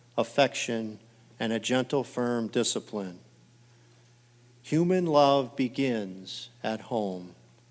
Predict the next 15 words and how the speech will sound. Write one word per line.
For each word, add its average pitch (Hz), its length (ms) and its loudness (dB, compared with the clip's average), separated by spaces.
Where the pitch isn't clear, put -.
It 127 160 -2
starts 135 500 2
with 139 180 -2
listening 101 760 -4
and 120 140 -2
is 113 140 -2
carried 123 400 0
forth 123 420 -4
in 120 80 -4
the 120 80 -4
world 110 600 -2
as 113 300 -4
love 104 480 -2
of 113 200 -10
neighbor. 95 420 -6